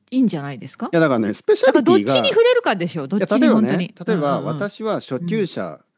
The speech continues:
Speaker 2: スペシャリティです。
Speaker 1: うん。うん。
Speaker 2: 理由は、やっぱり、初級者に教え、
Speaker 1: うん。
Speaker 2: 教えることに慣れてますと。
Speaker 1: うん、そうそう、ある
Speaker 2: それはいいけど、
Speaker 1: ある、絶対ね。
Speaker 2: で、僕の基準はね、
Speaker 1: うんうん。うん。<laughs> あ、言っていいんですか、ここで？
Speaker 2: うん。
Speaker 1: はい。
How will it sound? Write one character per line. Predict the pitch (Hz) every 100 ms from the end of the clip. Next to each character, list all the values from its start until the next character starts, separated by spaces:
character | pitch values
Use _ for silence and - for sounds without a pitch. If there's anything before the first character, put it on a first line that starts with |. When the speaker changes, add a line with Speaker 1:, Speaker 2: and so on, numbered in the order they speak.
| -
Speaker 2:
ス | -
ペ | 143
シ | -
ャ | 131
リ |
テ | - 101
ィ | 76
で | 92
す。 | - - _ _ _ _ _ -
Speaker 1:
う |
ん。 |
う | 160
ん。 | 143 175 - _ -
Speaker 2:
理 | 143
由 | 170
は、 | 190 233 123 -
や | 113
っ |
ぱ | - 117
り、 | 95 - _ _ _ _
初 | - 120
級 | 131 127
者 | - 98
に | 90 78 - _ _
教 | 117 - 117
え、 |
Speaker 1:
う | 175
ん。 | 160 135
Speaker 2:
教 | 123 131
え | 123
る |
こ | 113 123
と | 143
に | 95
慣 | 104
れ | 117
て | -
ま | 87
す | 87 -
と。 | _ _ _ _ -
Speaker 1:
う | 175
ん、 | 170 151
そ | 185
う | 160
そ | 175 156
う、 |
あ | 190
る | 220
Speaker 2:
そ | 269
れ |
は | 302 294
い |
い | 254
け | 113
ど、 | 110
Speaker 1:
あ |
る、 | 101
絶 |
対 | -
ね。 | 117
Speaker 2:
で、 |
僕 | 143 - 214
の | 147
基 | 156 220
準 | 226
は | 208
ね、 | 180 214 - _ _ _ _ 180
Speaker 1:
う |
ん |
う | 190
ん。 |
う |
ん。 | 180
<laughs> | 139 143 180 - 294 277 214
あ、 | 190
言 | 220
っ | 311
て | 269
い |
い |
ん | 196
で |
す | 135
か、 | 214
こ | 170
こ |
で？ | 143
Speaker 2:
う | 156
ん。 |
Speaker 1:
は |
い。 | 165